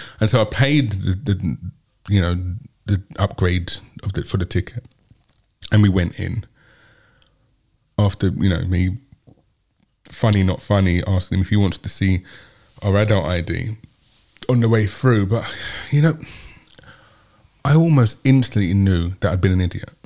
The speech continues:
I'd been rude. And he was just doing his job. Now, whether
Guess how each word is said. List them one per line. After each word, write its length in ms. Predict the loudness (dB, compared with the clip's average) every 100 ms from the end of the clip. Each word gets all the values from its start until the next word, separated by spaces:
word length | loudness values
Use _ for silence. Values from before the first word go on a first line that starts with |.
| -20 _ -4
I'd 220 | -2 2
been 240 | 2 4
rude. 560 | 2 2 2 0 -4 -10 _ _ _ _ _ _ _ _
And 100 | 2
he 80 | 4
was 160 | 4 2
just 180 | 0
doing 140 | 0 0
his 80 | 0
job. 240 | 0 0
Now, 140 | 2
whether 420 | 4 2 2 0